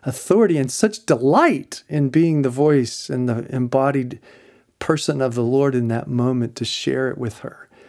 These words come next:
So that is one of the most fun things I ever experienced. And I get to take it home and I can do it again.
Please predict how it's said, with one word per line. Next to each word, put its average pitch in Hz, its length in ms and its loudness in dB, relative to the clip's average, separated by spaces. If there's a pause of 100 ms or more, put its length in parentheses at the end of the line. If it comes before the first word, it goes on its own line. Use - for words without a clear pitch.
(260)
So - 160 0
that 151 60 6
is 170 120 0
one 156 120 4
of 135 60 4
the 127 80 2
most 127 260 0
fun 139 260 0
things 151 320 -2
I 127 120 0
ever 139 200 0
experienced. 139 760 -4 (200)
And 196 200 4
I 196 60 6
get 160 180 2
to - 80 -4
take 156 280 0
it 160 100 4
home 180 360 2
and 131 120 2
I 139 80 4
can 147 220 2
do 175 180 2
it 190 80 4
again. 190 520 2